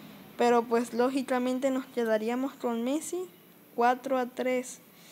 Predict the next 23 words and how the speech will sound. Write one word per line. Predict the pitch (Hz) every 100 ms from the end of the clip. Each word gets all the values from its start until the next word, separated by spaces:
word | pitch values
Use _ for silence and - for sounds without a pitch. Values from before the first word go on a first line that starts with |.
| - - -
Y | 269
por | 247 233 233
caso | 262 277 302
contrario, | 294 254 247 262 294 302 302 311 294 - 233
Gri-, | 262 277 - - - -
si | - 285
nos | 262 269
apegamos | 254 247 240 285 339 359
estrictamente | 320 - 294 302 - 311 311 311 320
esta | - 302
temporada, | 302 277 262 247 254 285 294
Griezmann | 254 262 294 302 277 269 269 285 269
ha | 254
dejado | 254 262 247 247
mucho | 247 269 262 285
que | 254
desear. | 226 226 - 240 226 - - - - - - - -
Ha | -
hecho | 233 269 254
goles | 262 285 285 285
y | 233
todo, | 254 285 285 247
pero | 220 202